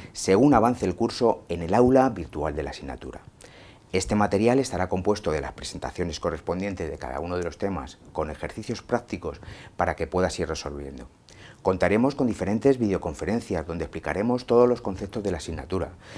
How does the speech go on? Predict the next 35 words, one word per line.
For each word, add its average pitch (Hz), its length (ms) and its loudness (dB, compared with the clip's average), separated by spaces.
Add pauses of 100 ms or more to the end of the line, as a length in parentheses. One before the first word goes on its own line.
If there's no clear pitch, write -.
(140)
diferentes 104 600 0
sesiones 104 420 0
de 80 120 -6
tutorías 104 560 -2
para 85 280 2
resolver 82 540 -2 (120)
todas 139 220 6
las 117 140 0
cuestiones 117 600 -2 (300)
que 87 120 0
te 87 100 -4
puedan 98 340 2
surgir, 117 460 -2 (300)
así 101 260 0
como 131 600 2
un 104 120 0
foro 90 300 2
de 82 100 2
discusión. - 540 -8 (760)
¿Cuál 143 240 10
va 139 40 0
a - 40 -2
ser 156 360 2 (280)
el 90 140 -4
método 90 280 -2
de 78 40 0
evaluación? 69 480 -8 (680)
Vamos 151 320 4
a 147 40 2
realizar 131 540 2 (180)
tres 143 280 4
pruebas 78 440 -2
tipo 120 300 2
test 143 400 0
teórico-prácticos 117 1000 0